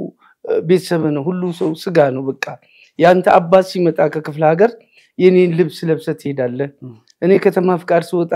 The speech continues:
Speaker 1: ያንተን ሸሚዝ፣ ያንተን ሱሪ አድርጌ እሄዳለሁ። የኔ የሚባል ነገር የለም።
Speaker 2: ስለዚህ አንድ ነበራችሁ ሁላችሁ?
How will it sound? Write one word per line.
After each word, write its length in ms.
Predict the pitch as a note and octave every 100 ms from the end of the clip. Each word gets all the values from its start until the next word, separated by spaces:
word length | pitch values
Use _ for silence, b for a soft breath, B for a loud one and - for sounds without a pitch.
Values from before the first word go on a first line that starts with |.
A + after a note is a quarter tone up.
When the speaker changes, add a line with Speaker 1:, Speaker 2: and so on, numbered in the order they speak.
| E3+
Speaker 1:
ያንተን 400 | E3 D#3+ - D#3+
ሸሚዝ፣ 360 | - E3 E3+ E3+
ያንተን 360 | D#3+ D3+ D3 D#3+
ሱሪ 220 | - D#3+ D#3+
አድርጌ 300 | D3+ D3+ D3
እሄዳለሁ። 460 | C#3 B2 B2+ C3+ C3+ b b A3+
የኔ 200 | C4+ B3
የሚባል 440 | A3 F#3+ E3 D3+
ነገር 240 | D3+ C#3+ C#3
የለም። 260 | B2 C3+ _ _ _ _
Speaker 2:
ስለዚህ 240 | B2+ B2+
አንድ 220 | C#3 C#3+ C3
ነበራችሁ 500 | B2+ A#2 A#2+ A#2+ -
ሁላችሁ? 320 | C#3+ C#3 C#3